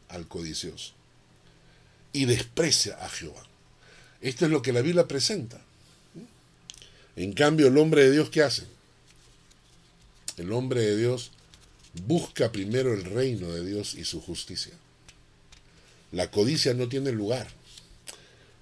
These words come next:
Por falta de tiempo, les invito a continuar leyendo todo el Salmo diez y hagan una lista de todas las características de los hombres malos. Cómo la Biblia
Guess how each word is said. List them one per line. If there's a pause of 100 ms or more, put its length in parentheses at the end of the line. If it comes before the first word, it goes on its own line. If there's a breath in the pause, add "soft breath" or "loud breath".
(160)
Por
falta
de
tiempo, (1120 soft breath)
les
invito
a
continuar
leyendo
todo
el
Salmo
diez (680 loud breath)
y
hagan
una
lista (580 soft breath)
de
todas
las
características (480 soft breath)
de
los
hombres
malos. (1300 soft breath)
Cómo
la
Biblia